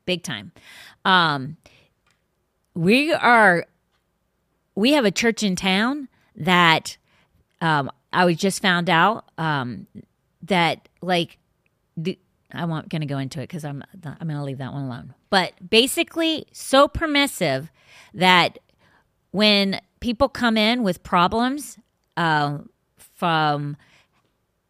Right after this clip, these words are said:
lifestyle, sinful lifestyle problems, they don't tell them that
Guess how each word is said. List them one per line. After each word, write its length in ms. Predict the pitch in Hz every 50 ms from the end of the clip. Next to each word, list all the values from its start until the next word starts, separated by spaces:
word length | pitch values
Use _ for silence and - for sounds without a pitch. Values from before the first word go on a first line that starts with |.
| _ _ _ _ _ _ _ _ _ _ _ _ _ -
lifestyle, 920 | 170 185 185 220 214 - - - 254 240 240 247 254 262 269 277 277 254 _ _ _ _ _ _ _ _
sinful 760 | - - - - - 233 233 254 - 262 247 240 247 226 220
lifestyle 480 | - 180 202 208 - - 240 220 220 214
problems, 440 | - 226 208 220 233 254 254 - - -
they 180 | - 208 240 302
don't 200 | 359 349 269 -
tell 240 | - 247 240 269 254
them 320 | 220 175 151 143 120 - -
that 380 | 175 165 156 151 139 - -